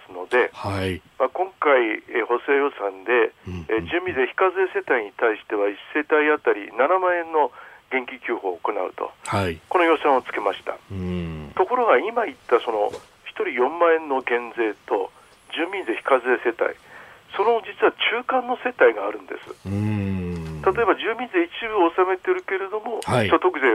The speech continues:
Speaker 1: を納めてないっていう世帯ですね。
Speaker 2: ええ。
Speaker 1: またあの、住民税も所得税も納めていますけれども、一人当たり四万円ほどたくさん納めてないと。
Speaker 2: うん。
Speaker 1: こういった方々をどうするのかということの一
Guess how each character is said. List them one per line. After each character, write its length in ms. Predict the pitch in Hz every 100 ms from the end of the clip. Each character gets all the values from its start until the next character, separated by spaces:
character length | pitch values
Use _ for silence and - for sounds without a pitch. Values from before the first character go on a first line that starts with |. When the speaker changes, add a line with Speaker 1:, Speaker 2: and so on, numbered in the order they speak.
| 101
Speaker 1:
を 80 | - -
納 160 | 117
め 60 | 110
て 100 | 107
な 140 | 104 95
い 20 |
っ 40 | -
て 60 | 64
い 40 |
う 80 | -
世 220 | 92 101
帯 120 | 98 78
で 60 | -
す 60 |
ね。 80 | 73
Speaker 2:
え 0 |
え。 200 | 196 - - - - - -
Speaker 1:
ま 100 | 165
た 140 | 170 180
あ 80 |
の、 220 | 175 175 170 - -
住 160 | 185 208 226
民 180 | 226 208
税 160 | 202 180
も 80 | 165
所 160 | 165
得 180 | 220 196
税 100 | 208
も 160 | 170 160
納 160 | 185 185
め 60 |
て 100 | -
い 640 | - - _ _ _ 165 160
ま 160 | 170 180
す 80 | -
け 140 | 165
れ 80 | 170
ど 100 | 170
も、 120 | 196 -
一 220 | - 240
人 100 | 240 254
当 140 | 202
た 0 |
り 120 | 135
四 140 | 135 160 208
万 180 | 220 220
円 120 | 220
ほ 160 | - 220
ど 180 | 226 - -
た 140 | - 240
く 80 | -
さ 80 |
ん 80 | 202
納 180 | 170 165
め 100 | 117
て 120 | -
な 80 | -
い 80 | -
と。 120 | - -
Speaker 2:
う 20 |
ん。 720 | 104 107 104 95 90 87 80 71
Speaker 1:
こ 140 | 226
う 40 | 254
い 40 |
っ 20 | -
た 120 | 247
方 280 | 269 - 247
々 360 | 254 175 143
を 40 | 127
ど 280 | 139 202 190
う 20 | -
す 60 |
る 180 | 135 113
の 120 | 101 95
か 220 | - 180
と 240 | - 98 - - - - - _ 156
い 40 | 208 226
う 40 |
こ 140 | - 220
と 140 | 233
の 140 | 214 156
一 180 | 156